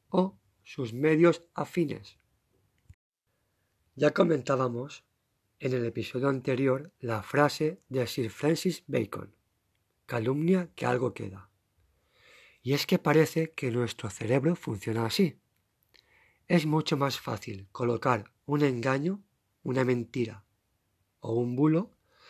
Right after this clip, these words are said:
si esa patraña encaja en nuestra manera de pensar, de ver el mundo, que luego pararse y pensar si lo que nos han dicho es falso, ya que de ser falso,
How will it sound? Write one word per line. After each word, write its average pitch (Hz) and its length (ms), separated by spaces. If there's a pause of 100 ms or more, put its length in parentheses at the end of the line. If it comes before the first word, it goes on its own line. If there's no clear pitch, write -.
(460)
si - 280
esa 185 200
patraña 143 680
encaja 123 760
en 120 220
nuestra 143 380
manera 123 500 (140)
de 135 160
pensar, 98 560 (680)
de 127 280
ver 139 180
el 139 160
mundo, 117 500 (1160)
que 156 100
luego 147 260
pararse 147 580 (440)
y - 120
pensar 113 560 (180)
si - 260
lo 165 140
que 139 100
nos - 180
han 139 200
dicho 165 420 (680)
es 127 220
falso, - 480 (640)
ya 127 240
que 110 140
de 98 140
ser 98 200
falso, 160 540